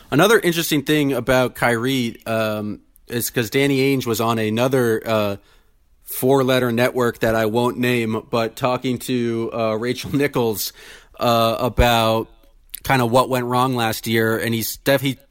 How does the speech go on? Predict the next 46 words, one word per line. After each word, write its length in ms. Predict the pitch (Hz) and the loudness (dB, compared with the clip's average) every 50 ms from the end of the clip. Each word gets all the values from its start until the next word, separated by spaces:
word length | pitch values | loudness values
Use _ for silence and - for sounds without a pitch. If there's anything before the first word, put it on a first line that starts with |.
| _ _ _ _ | _ _ _ _
didn't 260 | - 160 175 175 160 | 0 2 2 2 2
wanna 180 | 143 143 139 120 | 2 2 2 2
blame 260 | - 120 131 139 135 | 0 0 0 0 0
Kyrie, 340 | - 135 120 117 117 120 113 | 0 0 0 0 0 0 -2
and 80 | 113 | -2
he 60 | 113 110 | -4 -2
said, 240 | - 127 120 110 | -2 -2 -2 -2
but 160 | 101 110 110 - | -4 -6 -6 -2
probably 320 | - 143 151 156 170 151 | 0 0 0 2 0 -2
what 140 | 127 117 127 | -2 -2 -4
he, 80 | 131 | -2
what 160 | 127 127 131 120 | 0 0 0 0
he 80 | 120 | -2
should 160 | 107 - 131 | -2 -2 -2
have 100 | 120 110 | -4 -2
done 200 | 98 120 120 120 | -2 -2 -2 -2
is, 120 | 117 110 - | -4 -4 -4
like, 160 | 113 107 - | -4 -4 -4
kinda 180 | - 120 113 110 | -4 -4 -4 -4
loosened 380 | 104 113 131 131 - 131 120 | -2 -2 -2 -2 -2 -2 -2
up 140 | 123 117 - | -2 -2 -2
the 80 | - 110 | -4 -4
roster 400 | 110 110 117 120 - - 117 110 | -2 -2 -2 -2 -4 -4 -6 -4
more 180 | 110 107 110 | -4 -4 -6
and 160 | 107 107 104 | -6 -8 -6
gave 160 | - 127 120 113 | -4 -4 -2 -2
it 80 | 110 | -4
more 160 | - 117 107 | -6 -6 -8
space, 480 | 104 - - - 127 127 113 - - - - - - - - - - - - - _ | -8 -6 -4 -2 -2 0 0 -2 -6 -8 -12 -18 -20 -20 -20 -20 -20 -20 -20 -14 _
which 140 | - 117 - | -6 -6 -2
I 140 | 123 160 190 | 0 -2 -2
think 260 | - 160 160 139 110 | 0 0 -2 -2 0
take 220 | - 156 139 - | 0 0 0 0
as, 80 | 139 107 | 0 -2
like, 140 | 120 117 - | -2 -2 -4
a 40 | 117 | -4
direct 340 | 98 120 113 127 120 110 | -4 -2 0 0 0 0
shot 280 | - - 127 120 117 110 | -2 0 0 0 0 0
at, 200 | 113 113 - - | -2 -6 -6 -6
uh, 300 | 117 110 107 104 104 104 - - _ _ _ _ _ _ _ _ _ _ _ _ _ _ _ _ | -4 -4 -4 -4 -6 -8 -10 -12 _ _ _ _ _ _ _ _ _ _ _ _ _ _ _ _
not 180 | - 139 135 107 | -6 -4 -4 -2
a 40 | 90 | -4
shot, 440 | - - - 110 92 92 - - - | -4 -4 -4 -4 -4 -6 -8 -8 -8
but, 160 | 101 98 87 | -8 -8 -6
like, 300 | 98 101 101 98 - - | -6 -6 -8 -8 -8 -6
saying 500 | - - 123 113 113 110 107 101 104 | -6 -4 -4 -2 -2 -4 -4 -6 -10